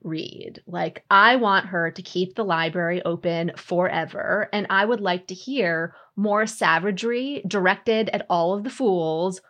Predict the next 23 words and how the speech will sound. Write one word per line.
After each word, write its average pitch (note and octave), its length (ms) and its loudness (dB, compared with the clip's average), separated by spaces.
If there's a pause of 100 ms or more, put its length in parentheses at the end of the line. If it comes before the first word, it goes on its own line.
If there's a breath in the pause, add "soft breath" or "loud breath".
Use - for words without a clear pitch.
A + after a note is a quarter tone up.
(180 soft breath)
arguing C#4 480 4
before E4 360 4
her F3+ 400 6
and G#3 120 4
on F3 260 2
the B3+ 80 2
bench A#3+ 240 2
with A3+ 220 6
her E3+ 300 2
that G3 140 2
just F#3+ 220 -4
liquefies A#3+ 880 4
their G#3+ 180 4
intestines A3+ 840 0
and E3+ 180 -2
sends A3 320 2
people A3+ 300 0
to A3 120 -6
their E3+ 200 2
graves G#3 560 -2
with - 160 -2
her A3+ 260 0
words F3+ 500 2